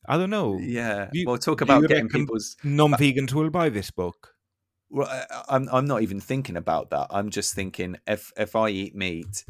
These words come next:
Speaker 2: and I walk into a bookshop and I see that there's a book called that, that I'm already defensive before I've even heard anybody speak, uh, to me about veganism at all. I'm already on the defensive, which is not a particularly,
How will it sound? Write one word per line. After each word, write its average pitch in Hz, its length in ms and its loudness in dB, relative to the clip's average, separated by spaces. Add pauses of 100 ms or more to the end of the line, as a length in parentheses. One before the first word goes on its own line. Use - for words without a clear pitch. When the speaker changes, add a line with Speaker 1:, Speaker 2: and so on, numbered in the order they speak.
(160)
Speaker 2:
and 101 100 -2
I 92 60 4
walk 95 300 -2
into 90 200 -4
a 82 40 -2
bookshop 92 680 -4 (460)
and 101 120 -2
I 95 100 2
see 104 340 0
that 90 160 -6
there's 95 180 0
a 95 60 -2
book 98 320 2
called 104 420 -2
that, 76 300 -4 (140)
that 127 160 0
I'm 120 180 4
already 127 420 4
defensive 101 800 -4 (380)
before 113 400 2
I've 107 140 2
even 113 260 0
heard 127 360 2
anybody 117 560 0
speak, - 460 -2 (160)
uh, 92 60 -12 (140)
to 92 140 -6 (200)
me 104 180 -4
about 101 340 0
veganism 101 460 -2
at 95 160 -6
all. 107 180 -2
I'm - 220 -4
already 117 380 2
on 104 80 -2
the 104 80 -4
defensive, 113 500 -6
which - 180 -8
is 110 100 -6
not 113 120 -6
a - 40 -10
particularly, 92 760 -6